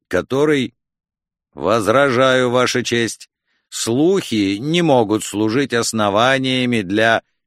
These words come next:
Хорошо, мистер Хилл. Я снимаю этот вопрос. Мисс Камерон, когда вы последний раз видели Пола Мартина или говорили с ним по телефону?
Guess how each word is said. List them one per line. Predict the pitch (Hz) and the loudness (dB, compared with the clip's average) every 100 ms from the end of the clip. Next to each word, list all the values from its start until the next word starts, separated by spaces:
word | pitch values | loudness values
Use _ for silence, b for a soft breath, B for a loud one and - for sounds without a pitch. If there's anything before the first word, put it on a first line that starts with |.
| _ | _
Хорошо, | - 71 71 71 - - 73 87 104 | -10 -6 -4 -6 -8 -8 -4 -2 -2
мистер | 113 117 113 - 98 | -2 -4 -6 -6 -8
Хилл. | 95 - 98 92 - _ _ _ _ _ _ - | -8 -6 -6 -6 -8 _ _ _ _ _ _ -12
Я | 76 98 135 | -4 0 0
снимаю | - 147 170 127 98 98 98 | -2 -4 -2 0 0 0 -2
этот | 95 85 | -4 -6
вопрос. | 90 90 82 80 76 - _ _ _ _ _ _ _ _ _ _ _ - | -4 -4 -2 -4 -6 -14 _ _ _ _ _ _ _ _ _ _ _ -6
Мисс | 101 170 - | -2 -2 0
Камерон, | 107 95 82 71 67 50 _ _ _ _ _ _ _ | 0 0 -2 -8 -10 -18 _ _ _ _ _ _ _
когда | - 113 139 104 127 117 | -2 -2 0 0 2 2
вы | 101 87 | 0 -2
последний | 104 110 110 120 101 87 87 | -2 -2 -2 -2 -2 -4 -4
раз | 90 123 110 - - | -2 0 0 -4 -10
видели | 76 90 135 101 107 98 | -12 -6 -6 -4 -2 -4
Пола | - 98 90 80 | -2 -2 0 -2
Мартина | 80 98 90 107 113 135 127 _ _ _ _ | -2 -2 -2 -4 -2 -4 -6 _ _ _ _
или | 135 165 165 | 0 2 2
говорили | 127 123 123 107 107 165 160 | 0 0 2 2 0 -2 -4
с | - | -6
ним | 98 101 104 | -6 -4 -4
по | 107 | -4
телефону? | 113 143 151 - 80 65 62 | -2 -2 -4 -4 -6 -6 -12